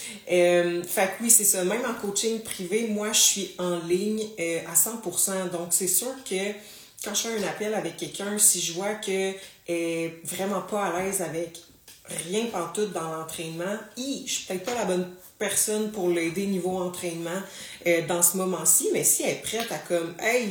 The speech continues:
euh, moi je m'en fous, je suis prête à commencer pareil, même si c'est en ligne, puis tout ça,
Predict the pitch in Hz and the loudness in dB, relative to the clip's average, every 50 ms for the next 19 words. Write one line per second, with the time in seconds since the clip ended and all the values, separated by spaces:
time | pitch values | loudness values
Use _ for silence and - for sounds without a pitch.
0 | 185 170 170 165 165 165 175 208 233 220 196 190 175 170 165 - - 214 214 226 | 2 4 4 4 2 2 2 0 0 0 -2 -2 -4 -4 -4 -6 -6 -4 -2 2
1 | 214 - - - - 185 185 185 190 175 175 175 180 - - - - - - - | 2 2 2 0 -2 -6 -4 -4 -2 -2 -2 -4 -4 -8 -14 -18 -20 -20 -20 -6
2 | - - 233 226 220 208 202 - - 226 208 - 190 175 175 190 202 208 208 190 | 0 2 2 4 4 6 6 6 4 4 0 -2 -4 -2 -2 -2 0 0 0 2
3 | 180 180 180 175 - - - - 196 185 175 170 170 180 202 202 202 208 208 - | 2 2 4 6 6 6 6 4 2 0 0 2 2 2 2 0 0 -2 -2 0
4 | - - - - 185 190 | 0 0 2 2 0 -2